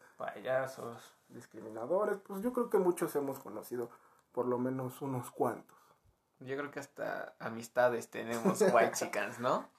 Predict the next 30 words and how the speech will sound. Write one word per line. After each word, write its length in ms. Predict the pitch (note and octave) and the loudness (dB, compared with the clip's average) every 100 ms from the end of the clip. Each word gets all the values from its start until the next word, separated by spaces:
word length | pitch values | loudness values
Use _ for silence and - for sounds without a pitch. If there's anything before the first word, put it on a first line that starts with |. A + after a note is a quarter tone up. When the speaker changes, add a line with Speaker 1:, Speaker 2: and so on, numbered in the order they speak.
| _ | _
Speaker 2:
Qué 140 | C#3 | -8
sad, 380 | B2+ - A2 F#2 - | -6 -2 -2 -2 -8
cabrón. 320 | - - - _ _ _ _ _ | -14 -14 -20 _ _ _ _ _
Speaker 1:
Pero 160 | - B2+ | -4 -2
está 140 | B2+ | 0
divertido, 500 | E3 F3+ C#3 F#3 F#3+ | 2 2 0 -4 -6
güey, 120 | C#3+ A#2+ | -6 -8
porque 160 | A#2+ | -10
te 120 | A#2 C#3 | -8 -6
hacen 200 | D3+ D#3 | -6 -4
reír 260 | B2 B2 | -2 -2
con 140 | B2 B2+ | -6 -10
sus 300 | - A2+ - - _ _ - | -10 -12 -12 -16 _ _ 0
problemas 920 | B2+ B2+ B2+ C3+ C#3 C3 B2+ - - | 10 10 10 6 6 4 4 0 -8
in-, 600 | - C#3 C3 B2+ A#2+ B2 - - | -2 0 0 -2 -4 -6 -12 -8
inmensamente, 840 | B2+ C3 C3 C3+ A#2 A#2 A#2+ B2 | -4 -2 -2 -2 -2 -2 -4 -6
¿no? 200 | A#2+ D#3+ G3 | -4 -4 -6
O 80 | B2+ | -8
sea, 220 | B2 B2+ | -8 -6
son, 440 | - B2+ C3 B2 A#2+ _ - - - _ | 6 6 6 0 -10 _ -20 -20 -20 _
sus 140 | - B2 | -14 -2
problemas 440 | B2+ C3 C#3+ C#3+ | 2 4 4 4
son 240 | C#3+ C3+ C3+ | 2 -2 -2
de 140 | B2 | -4
que 100 | B2 | -4
no 200 | A#2 A#2 | -2 0
pueden 280 | C3+ B2 A#2+ | 2 0 0
ir 160 | A#2+ | 4
al 180 | A#2 A2 | 4 4
spa, 560 | - - - A#2+ B2+ B2+ | -4 -12 2 8 12 12